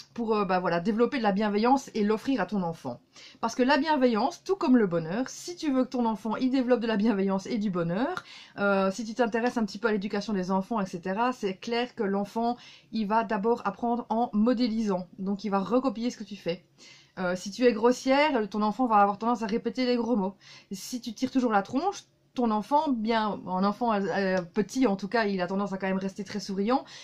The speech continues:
mais il risquerait de grand-, grandir en se disant, « Bon ben maman, je la voyais toujours tirer la tronche, moi aussi je vais tirer la tête, voilà, je suis pas heureux non plus. »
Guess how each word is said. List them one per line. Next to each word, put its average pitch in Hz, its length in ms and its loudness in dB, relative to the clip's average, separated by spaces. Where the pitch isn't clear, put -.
mais 226 80 0
il 220 80 0
risquerait 226 320 0
de 277 60 0
grand-, 226 340 4
grandir 208 580 0
en 220 100 -2
se 190 40 -6
disant, « 202 300 0
Bon 226 100 0
ben 190 160 -2
maman, 214 300 0
je 185 60 -6
la 185 60 2
voyais 185 180 -2
toujours 233 200 -8
tirer 220 180 -4
la 185 120 0
tronche, 269 340 -4
moi 208 240 -2
aussi 254 300 -4
je 208 80 -12
vais 190 40 -6
tirer 233 180 -8
la 185 100 -6
tête, 202 260 -8
voilà, 185 200 -2
je - 40 -10
suis 185 120 -14
pas 240 180 -2
heureux 226 180 0
non 196 140 -2
plus. » 247 320 0